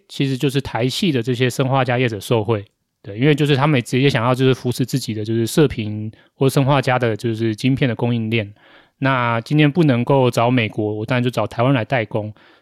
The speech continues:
所以大概从一九年开始，就是稳懋啊、宏捷科啊这些业者啊，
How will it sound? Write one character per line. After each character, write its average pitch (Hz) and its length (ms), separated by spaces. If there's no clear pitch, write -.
所 240 120
以 247 40
大 262 80
概 262 160
从 190 180
一 220 160
九 147 220
年 117 340
开 185 300
始， 117 180
就 131 160
是 127 360
稳 113 220
懋 165 220
啊、 139 240
宏 123 240
捷 120 240
科 135 180
啊 123 140
这 131 80
些 135 140
业 131 180
者 107 180
啊， 101 160